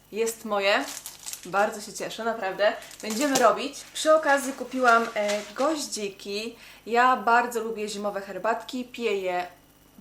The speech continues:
bardzo często. Latem, jesienią, wiosną, nieważne. E, zdarzyło mi się, że, e, kelnerzy się śmiali ze mnie, że chcę zamówić herbatkę zimową, ale wyobraźcie sobie,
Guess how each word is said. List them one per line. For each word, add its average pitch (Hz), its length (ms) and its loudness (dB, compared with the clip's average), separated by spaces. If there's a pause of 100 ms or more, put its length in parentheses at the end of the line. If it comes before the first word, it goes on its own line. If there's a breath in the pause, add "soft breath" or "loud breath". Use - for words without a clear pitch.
(120)
bardzo 208 360 2
często. 220 640 0 (400 loud breath)
Latem, 254 840 2 (240)
jesienią, 220 800 -2
wiosną, 208 720 0
nieważne. 208 680 0 (400 loud breath)
E, 214 320 0
zdarzyło 269 320 -2
mi 214 140 -6
się, 202 160 -8
że, 196 360 -6
e, 185 240 -6
kelnerzy 196 720 -6
się 196 260 -6 (240)
śmiali 208 400 -4
ze 175 140 -6
mnie, 170 220 -8 (220)
że 190 140 -8
chcę 196 160 -12
zamówić 190 340 -8
herbatkę 180 400 -8
zimową, 180 480 -8
ale 302 360 4
wyobraźcie 226 460 0
sobie, 196 380 0